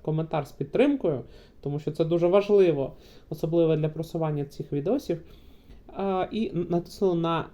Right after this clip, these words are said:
звісно, дзвіночок. Як взагалі можна без дзвіночка? Як ви взагалі будете бачити, що вийшло нове відео?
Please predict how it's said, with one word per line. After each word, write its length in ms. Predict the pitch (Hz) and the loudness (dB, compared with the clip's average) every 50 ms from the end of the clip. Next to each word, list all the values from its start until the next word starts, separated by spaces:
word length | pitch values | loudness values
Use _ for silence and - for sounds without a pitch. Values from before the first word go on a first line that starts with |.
| - - - | -20 -12 -8
звісно, 540 | 135 135 131 147 160 175 175 - - - 135 | -8 -6 -6 -4 -4 -6 -6 -6 -6 -4 -4
дзвіночок. 800 | 135 131 139 147 160 160 151 131 123 - - - - - - - - - - - - - - - - - | -4 -4 -4 -4 -2 -2 0 -2 -4 -6 -10 -16 -16 -16 -16 -20 -20 -20 -20 -20 -20 -20 -20 -20 -16 -8
Як 220 | 147 160 156 151 | -6 -6 -4 -4
взагалі 240 | 151 156 151 143 147 | -2 -4 -2 -2 0
можна 260 | 147 147 147 - 147 | -2 -2 -2 -2 -2
без 160 | 143 151 143 | -2 -2 -2
дзвіночка? 440 | 139 143 165 202 226 226 - - 165 | -2 -2 0 0 0 0 -2 -4 -4
Як 140 | 165 170 170 | -4 -2 -2
ви 60 | 170 | -4
взагалі 320 | 151 151 156 160 165 165 160 | -4 -2 -2 -2 0 -2 -2
будете 420 | 147 156 151 147 139 151 151 151 - - - - - | -2 0 -2 0 0 0 -4 -4 -6 -20 -20 -16 -12
бачити, 500 | 135 131 156 196 302 311 - - - 208 | -2 0 2 2 2 0 -4 -6 -6 -6
що 240 | 196 - - 180 151 151 147 - | -4 -2 -4 -4 -4 -4 -2 0
вийшло 560 | 196 220 233 233 - - 214 196 185 - - - | 2 2 2 -2 -4 -6 -4 -2 -2 -4 -4 -6
нове 480 | 165 160 160 165 156 165 170 170 - - | -4 -2 -2 -2 -2 -2 -2 -2 -2 -4
відео? 460 | 151 147 151 156 151 139 151 123 | -8 -6 -4 -6 -4 -2 -2 -4